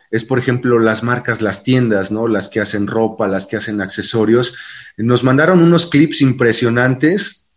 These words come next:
con herramientas muy sencillas, como lo puede ser un celular, este, donde sacaron fotos precisamente de sus productos, los editaron, les subieron la resolución y después,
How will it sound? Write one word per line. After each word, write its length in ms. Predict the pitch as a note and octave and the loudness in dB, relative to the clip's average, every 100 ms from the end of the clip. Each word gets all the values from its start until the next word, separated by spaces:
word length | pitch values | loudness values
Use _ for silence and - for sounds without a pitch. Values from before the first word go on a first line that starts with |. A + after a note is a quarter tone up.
| _ | _
con 320 | - C3+ C3+ C3+ | 0 4 6 4
herramientas 500 | B2 C3 D3+ F#3+ E3+ | 4 4 2 2 2
muy 140 | F#3 | 2
sencillas, 400 | E3+ C#3+ D3+ E3+ | 2 0 0 -2
como 260 | - A2 A2 | -2 0 0
lo 140 | A2 | 0
puede 140 | E3+ | -2
ser 120 | E3+ D#3 | -2 0
un 120 | E3 | 0
celular, 640 | C#3 A2 G#2+ A2+ E3 B3+ - - - - | 0 0 2 2 0 -2 -12 -20 -20 -6
este, 260 | G#2+ G#2 G#2+ | -6 -4 -2
donde 320 | A#2 A#2+ A#2 | 0 2 2
sacaron 480 | A#2 B2 D3 F#3 F3+ | 2 0 2 2 2
fotos 600 | D#3+ C#3 C#3 A2+ B2 - | 4 2 2 -2 -2 -6
precisamente 840 | G2+ G2+ A2+ B2 A2+ A2+ A2 A2+ | -6 -6 -6 -4 -2 -2 0 -2
de 140 | F#2 E2+ | -2 -4
sus 200 | F#2+ - | -6 -10
productos, 800 | G2 F#2 G#2 A#2 - A2 A#2 - - - | -8 -4 -2 -4 -2 -2 -2 -4 -16 -6
los 240 | A#2 A2+ - | 0 0 0
editaron, 760 | G2+ G#2 G2+ G#2+ A#2 C3 B2 | -2 -2 -2 0 2 2 2
les 120 | G#2+ G2 | 0 -2
subieron 340 | G#2+ A#2+ B2 | 0 0 0
la 80 | A2+ | -4
resolución 720 | G#2 G2 G2+ G2 G#2+ C3+ D#3+ - - | -6 -6 -6 -6 -2 0 -2 -6 -6
y 100 | C3+ | 0
después, 720 | C#3 C3+ C#3 E3 F3 A3 - | 2 2 4 4 4 2 -4